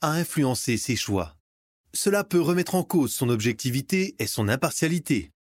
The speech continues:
mais également sa loyauté à l'égard de l'entreprise. L'intérêt couvre tout avantage ou faveur, qu'il soit pécuniaire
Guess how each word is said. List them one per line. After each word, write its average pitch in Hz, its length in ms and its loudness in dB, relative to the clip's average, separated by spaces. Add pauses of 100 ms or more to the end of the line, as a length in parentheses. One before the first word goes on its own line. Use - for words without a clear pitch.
(140)
mais 180 180 2
également 147 540 2
sa - 240 0
loyauté 160 600 2
à 107 40 4
l'égard 123 340 0
de 127 80 2
l'entreprise. 131 720 -2 (460)
L'intérêt 107 560 0 (160)
couvre 214 500 0
tout 220 220 0
avantage 175 760 0
ou 113 80 -2
faveur, 165 720 -2 (100)
qu'il 135 160 -2
soit - 300 -2
pécuniaire 113 800 0